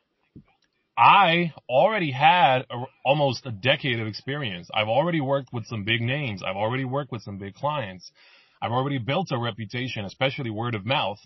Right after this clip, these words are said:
for myself. But outside of my, like, little bubble, like, Upwork, freelancing platforms,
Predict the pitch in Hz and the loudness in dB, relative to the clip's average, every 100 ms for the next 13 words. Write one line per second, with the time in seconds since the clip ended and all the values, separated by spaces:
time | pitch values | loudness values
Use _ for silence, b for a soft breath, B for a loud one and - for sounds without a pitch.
0 | _ 110 107 101 - 151 113 113 101 95 | _ -6 -6 -6 -2 0 0 -2 -12 6
1 | 185 160 160 - - _ _ _ _ _ | 8 8 6 0 -20 _ _ _ _ _
2 | _ _ _ _ 127 156 - 156 156 139 | _ _ _ _ 2 4 4 6 6 4
3 | 127 117 107 92 98 123 113 95 113 123 | 0 2 0 -2 -4 -2 -2 2 2 2
4 | 151 117 90 - 110 - 123 123 110 107 | -2 -2 -4 -4 -4 -4 -6 -6 -8 -10
5 | 113 117 110 117 113 110 110 120 113 113 | -6 -6 -6 -8 -4 -4 -4 -8 -8 -8